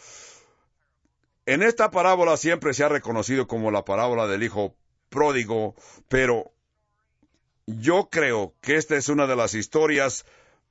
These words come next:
mayores de toda la Biblia y de toda la literatura cristiana, porque todo mundo en, en toda la historia a través de los años ha oído esta historia del hijo que se perdió,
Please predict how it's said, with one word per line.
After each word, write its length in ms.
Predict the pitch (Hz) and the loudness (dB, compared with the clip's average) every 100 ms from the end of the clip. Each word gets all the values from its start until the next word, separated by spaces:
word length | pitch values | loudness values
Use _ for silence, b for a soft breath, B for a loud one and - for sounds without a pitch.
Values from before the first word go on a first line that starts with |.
| _ | _
mayores 960 | - 107 95 95 95 135 190 196 190 127 | -4 0 2 0 -2 2 4 4 2 0
de 120 | 113 | -4
toda 320 | 139 147 135 | 0 0 0
la 160 | 123 110 | 0 -2
Biblia 640 | 104 208 170 139 123 110 | -2 -4 -4 -4 -2 -2
y 60 | 107 | -2
de 100 | 117 | -2
toda 360 | 135 139 127 117 | 0 0 2 0
la 100 | 110 | 0
literatura 920 | 110 - 113 107 101 147 165 147 - | -2 -2 -2 -2 -4 -2 0 0 -2
cristiana, 880 | 117 107 - 123 135 120 101 90 76 B B B B | -8 -10 -10 -6 -2 -2 -2 -6 -10 B B B B
porque 460 | 127 131 127 123 120 | -2 -2 -2 -2 -4
todo 500 | - 175 214 180 147 | -2 0 2 2 -2
mundo 520 | 156 226 220 190 165 | 0 2 2 2 2
en, 460 | 139 131 131 120 117 | 2 -2 -4 -6 -4
en 200 | 117 107 | -4 0
toda 280 | 170 214 185 | 2 4 2
la 100 | 131 | 0
historia 500 | - 175 196 170 151 | 0 0 0 0 0
a 40 | |
través 200 | 139 160 | 2 0
de 60 | 151 | 0
los 140 | 127 | -2
años 260 | 143 135 123 - | -2 -4 -6 -8
ha 140 | 135 147 | -4 0
oído 840 | 123 113 98 147 165 113 98 98 - B B - | 0 0 -2 -2 0 0 -2 -2 -6 B B 0
esta 480 | 139 135 - - | 0 0 -2 -2
historia 680 | 98 - 180 185 165 156 - - | -2 -2 0 2 2 0 -2 -8
del 400 | 98 110 107 131 | -2 0 0 0
hijo 380 | 139 135 127 | -2 -2 -4
que 240 | - 104 92 | -4 -4 -4
se 340 | 92 92 87 | -2 -2 -2
perdió, 680 | - 87 87 82 107 92 73 | -4 -4 -4 -4 -2 -2 -4